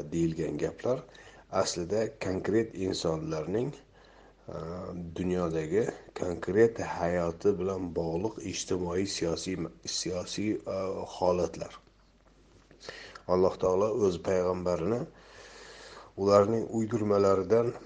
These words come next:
e, poklaydi mana shu qismida. Sulaymon unaqa kofir bo'lmagan. Hayvonlar bilan gaplashib, odamlar bilmaydigan, e, tillarni "Men bilaman", deya chumolilar bilan suhbat quradigan bo'lmagan.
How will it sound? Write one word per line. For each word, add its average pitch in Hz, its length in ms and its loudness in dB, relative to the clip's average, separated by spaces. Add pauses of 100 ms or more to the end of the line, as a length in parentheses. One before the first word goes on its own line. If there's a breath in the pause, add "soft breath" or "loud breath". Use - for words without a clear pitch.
(320 loud breath)
e, 78 120 -4 (260)
poklaydi 90 560 0 (260 loud breath)
mana 82 260 0
shu - 340 -4
qismida. 82 480 -6 (600 loud breath)
Sulaymon 101 600 4
unaqa 101 240 -2
kofir 90 440 0
bo'lmagan. 90 400 2
Hayvonlar 85 520 0
bilan 82 260 -2
gaplashib, 85 540 -2 (500 loud breath)
odamlar 87 640 0
bilmaydigan, 87 640 2 (360 loud breath)
e, 82 60 -4 (240)
tillarni 82 500 -2
"Men 90 300 0
bilaman", 80 420 -2
deya 98 220 0 (520 loud breath)
chumolilar 90 640 2 (100)
bilan 85 140 2
suhbat - 440 -6
quradigan 85 580 -2 (340)
bo'lmagan. 98 440 2